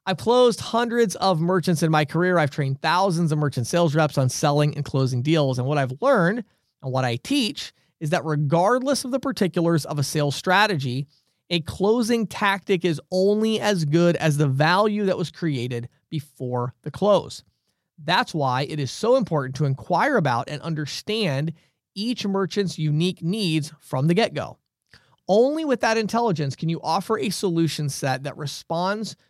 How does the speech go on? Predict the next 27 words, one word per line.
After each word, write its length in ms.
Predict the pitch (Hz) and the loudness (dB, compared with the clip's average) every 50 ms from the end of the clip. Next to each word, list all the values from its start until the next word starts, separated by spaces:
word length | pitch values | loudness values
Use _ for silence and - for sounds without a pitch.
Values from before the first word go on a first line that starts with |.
| _ _ | _ _
to 80 | - 156 | -6 -4
merchants' 500 | 139 131 135 143 139 - 160 143 - - | -4 -2 -4 -4 -4 -4 -6 -6 -4 -6
needs, 440 | 139 131 120 110 95 - - - - _ _ _ _ _ _ _ _ - | -6 -6 -6 -10 -12 -14 -14 -16 -16 _ _ _ _ _ _ _ _ -6
a 80 | 160 | -6
solution 440 | 143 - 170 170 190 208 165 - 180 | -4 -2 0 0 0 0 0 -2 -2
set 220 | 147 - 180 170 | 0 0 0 0
that 140 | 165 175 160 | 0 0 0
delivers 420 | 156 165 156 160 147 151 160 135 143 | 0 0 0 0 -2 -2 -2 -2 -2
real, 540 | 139 143 185 208 190 175 151 143 143 139 - _ _ _ _ - | -2 -4 -2 -2 0 0 0 0 -2 -4 -8 _ _ _ _ -16
tangible 720 | - - 196 208 220 202 151 170 143 139 143 139 131 - | -8 -6 -4 0 0 0 2 2 0 0 0 0 -2 -2
value 580 | 143 143 151 160 170 180 160 139 123 127 131 131 | -2 0 2 2 2 2 2 0 -2 -4 -6 -6
to 120 | - 156 | -6 -4
the 100 | 151 147 | -4 -2
merchant. 380 | 151 165 175 143 - - - _ _ _ _ _ _ _ _ _ _ _ _ _ _ _ _ _ _ _ _ _ _ _ _ _ _ _ - - | 0 -2 -2 -4 -6 -10 -12 _ _ _ _ _ _ _ _ _ _ _ _ _ _ _ _ _ _ _ _ _ _ _ _ _ _ _ -10 -10
Never 440 | 160 165 180 202 220 233 240 254 | -6 -2 2 2 2 4 4 6
allow 280 | 254 247 233 226 226 226 | 6 6 6 6 4 4
the 80 | 214 220 | 4 4
merchant 360 | 190 180 165 139 185 170 143 | 2 2 2 2 2 0 0
to 60 | 165 | 0
lose 240 | 151 160 160 151 139 | 0 0 0 0 -2
sight 380 | - - 175 151 170 190 - | -2 -4 -2 -2 -2 -2 -4
of 120 | - 165 165 | -6 -8 -6
this 180 | 170 151 - | -6 -6 -6
additional 400 | 175 160 156 135 - 156 147 143 | -6 -6 -6 -6 -6 -6 -8 -6
value 460 | 139 143 143 147 - 180 170 151 139 135 | -6 -4 -4 -2 -2 -2 -4 -4 -6 -6
you're 280 | 139 143 135 131 - | -6 -6 -8 -8 -6
offering 560 | 127 147 185 185 - - 135 127 123 135 151 | -4 -4 -4 -4 -6 -8 -10 -8 -6 -8 -8